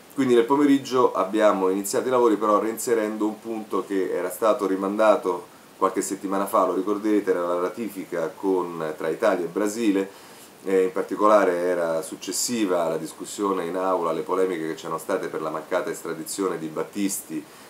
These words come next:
eh, da parte del, eh, Brasile di Lula,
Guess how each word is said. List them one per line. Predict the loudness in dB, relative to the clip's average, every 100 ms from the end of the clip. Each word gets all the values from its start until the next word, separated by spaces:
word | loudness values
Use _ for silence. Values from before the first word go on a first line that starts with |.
| -8
eh, | -6 -4
da | -4
parte | 0 2 2 0 -4 -4
del, | -2 0 0 -2
eh, | -4 -6 -6 -6
Brasile | -6 -2 0 0 0
di | -2
Lula, | -2 0 -2